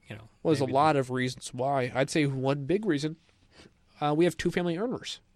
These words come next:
Speaker 2: It's a lot harder to uproot a two family earner household
Speaker 1: True.
Speaker 2: than a one family earner household. So I think that's a not inconsiderable part of it. I would say a major part of it is when,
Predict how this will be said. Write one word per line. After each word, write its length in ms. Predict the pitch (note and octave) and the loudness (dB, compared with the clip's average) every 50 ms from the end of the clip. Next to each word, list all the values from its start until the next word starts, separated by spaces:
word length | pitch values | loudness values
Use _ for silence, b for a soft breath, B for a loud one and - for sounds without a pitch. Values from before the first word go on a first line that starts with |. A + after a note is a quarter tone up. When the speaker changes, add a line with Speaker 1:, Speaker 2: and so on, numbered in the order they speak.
| - - | -20 -18
Speaker 2:
It's 120 | - D3+ - | -12 -8 -6
a 60 | B2 | -6
lot 440 | A#2+ A#2 A#2 A#2+ B2+ D3 F3+ - - | -6 -6 -6 -4 -4 -2 -4 -4 -4
harder 380 | - - F#3+ G#3 F#3 C#3 B2 A#2+ | 0 2 2 4 2 2 0 -2
to 160 | - D3 - - | -4 -4 -2 -2
uproot 260 | C#3 - - D3 C3+ | -2 -2 0 -2 -2
a 40 | B2+ | -2
two 180 | - - D3+ C#3 | -2 0 -2 -2
family 320 | - - B2+ C3 C3 A#2 | -2 -4 -6 -4 -4 -4
earner 220 | A#2 B2+ B2 A#2 G#2+ | -6 -6 -6 -6 -6
household 560 | - C#3+ E3 D#3+ - A2+ G#2 - G#2 - - - | -4 -4 -4 -4 -4 -6 -8 -8 -10 -14 -14 -16
Speaker 1:
True. 300 | - - A2+ G2+ G#2+ G#2 | -12 -10 -10 -10 -8 -6
Speaker 2:
than 120 | C3+ C3+ | -4 -2
a 40 | B2+ | -2
one 180 | B2 C#3 C#3+ C#3 | 0 -2 -2 -2
family 260 | - C#3 B2+ A#2 A2+ | -4 -6 -8 -6 -8
earner 240 | A2+ A2+ A#2 B2 C3 | -8 -8 -6 -4 -2
household. 440 | C#3+ D3+ C#3+ - - - - - - _ _ _ _ _ _ _ _ _ _ _ _ | -2 -4 -4 -6 -10 -14 -18 -20 -20 _ _ _ _ _ _ _ _ _ _ _ _
So 140 | - - C3 | -10 -8 -6
I 80 | B2 | -6
think 240 | B2+ - F#3+ G3+ - | -4 -4 -4 -4 -2
that's 360 | - D3+ C#3 - - - - - B B B B B B B B B - A2+ A#2 - | 0 -2 -2 0 -2 -6 -6 -8 B B B B B B B B B -10 -10 -8 -4
a 160 | - C3 C3 B2+ | -2 -2 0 0
not 340 | B2+ C#3 D3+ F3+ F#3 D#3+ | 0 0 2 2 2 0
inconsiderable 600 | - C#3 C#3 - C3+ B2+ - - F3 F3 C#3 A#2+ | -2 -4 -6 -6 -8 -6 -2 0 0 2 2 0
part 260 | A2 - - G3+ A3 G3 | 0 2 4 4 4 4
of 80 | C#3 | 4
it. 180 | B2+ A#2+ - - B B B B B B B B | 2 2 0 -2 B B B B B B B B
I 160 | - B2+ D#3 | -2 0 2
would 200 | G#3 C#4 D#4 D#4+ | 4 4 2 2
say 320 | - - E3 D#3 E3 E3+ | 0 2 2 4 4 4
a 100 | D#3+ D3 | 2 2
major 300 | C#3 C3+ C#3+ D#3+ D#3+ D3+ | 0 0 0 0 0 0
part 240 | C3+ - E3+ A3+ C#4 C4+ | 0 0 0 2 2 2
of 80 | F#3 | 2
it 120 | D#3+ D#3 D#3+ | 2 2 2
is 200 | E3 D#3 - - b b b | 2 0 0 -2 b b b
when, 520 | - C3+ C#3 D#3+ G3+ A#3+ C4 A3+ F3+ - | -4 0 2 2 2 2 2 0 -2 -4